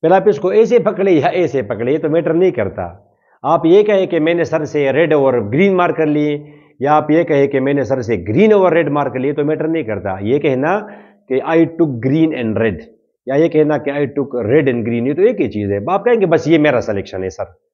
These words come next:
this is my choice।" आपने कहा कि तीन मार्कर्स हैं, आप इनमें से अपनी मर्जी के, मर्जी के दो ले, तो या, या तो आप जाएंगे इस पॉसिबिलिटी पर,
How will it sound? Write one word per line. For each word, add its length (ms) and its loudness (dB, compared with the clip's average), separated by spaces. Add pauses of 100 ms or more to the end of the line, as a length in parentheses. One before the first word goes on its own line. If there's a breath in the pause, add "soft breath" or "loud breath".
(180)
this 140 -4
is 100 -4
my 120 -2
choice।" 260 -4 (720)
आपने 220 0
कहा 160 2
कि 160 0
तीन 220 0
मार्कर्स 420 0
हैं, 180 -4 (760)
आप 180 0
इनमें 220 2
से 100 0
अपनी 200 0
मर्जी 360 0
के, 540 0 (400)
मर्जी 340 -2
के 160 -2
दो 280 2
ले, 240 0
तो 800 -12
या, 80 -2
या 220 4
तो 100 0
आप 140 0
जाएंगे 300 2
इस 100 0
पॉसिबिलिटी 640 0
पर, 380 -10